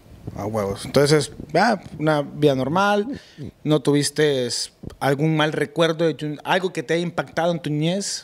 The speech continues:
algo negativo, como algo que te, que, que vos hayas dicho que, que te cambió la vida a un, a, a, a tu personalidad a un punto de no retorno, como, qué sé yo, alguna, alguna, alguna eventualidad que vos dijiste que te cambió definitivamente?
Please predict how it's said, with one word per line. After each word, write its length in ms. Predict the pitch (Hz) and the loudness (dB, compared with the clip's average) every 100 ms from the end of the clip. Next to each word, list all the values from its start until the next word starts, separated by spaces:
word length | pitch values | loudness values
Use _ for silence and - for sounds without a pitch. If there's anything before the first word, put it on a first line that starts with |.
| - | 0
algo 220 | 143 147 | 2 2
negativo, 720 | 147 131 120 170 160 151 131 | 0 -4 -4 0 2 2 2
como 240 | 110 120 120 | 0 2 4
algo 180 | 139 | 4
que 120 | 147 127 | 0 -2
te, 160 | - | -8
que, 180 | - 120 - 139 113 | -10 -10 -10 -14 -2
que 80 | |
vos 140 | 107 127 | 2 4
hayas 160 | 123 | 2
dicho 260 | 127 135 131 | -2 0 -2
que, 220 | 127 110 - - - - | 0 -4 -4 -14 -18 0
que 120 | - | 2
te 140 | 165 | 4
cambió 340 | 160 147 170 180 | 2 4 6 6
la 100 | 151 | 4
vida 240 | 165 151 | 2 2
a 60 | 139 | 0
un, 160 | 143 | -2
a, 680 | 139 147 151 151 131 - 135 | -4 -4 -2 -4 -2 0 0
a, 20 | |
a 60 | 131 | 0
tu 140 | - 131 | 0 -2
personalidad 400 | 135 135 131 143 | -2 0 2 2
a 20 | |
un 100 | 151 | 4
punto 280 | - 165 151 | 4 4 4
de 60 | |
no 100 | 143 | 2
retorno, 420 | 147 139 165 147 123 | 0 0 0 -2 -4
como, 300 | 120 117 110 - - - - | -4 -6 -6 -14 -20 -10 -2
qué 100 | 139 | 0
sé 140 | 135 | 4
yo, 200 | 147 135 | 4 4
alguna, 320 | 123 147 139 | 2 -2 -2
alguna, 380 | 117 127 147 139 - | -2 -2 -2 -2 -2
alguna 320 | 147 156 165 185 | 2 2 4 2
eventualidad 500 | 175 156 143 147 151 | 2 0 2 2 2
que 80 | |
vos 80 | 147 | -2
dijiste 380 | 139 143 139 139 127 - _ | -4 -6 -6 -6 -8 -14 _
que 160 | - 156 | 2 2
te 140 | 151 | 4
cambió 420 | 135 139 151 123 - _ | 2 4 4 2 0 _
definitivamente? 800 | 123 120 127 131 120 113 107 110 | -10 -6 -4 -2 -2 -2 -6 -12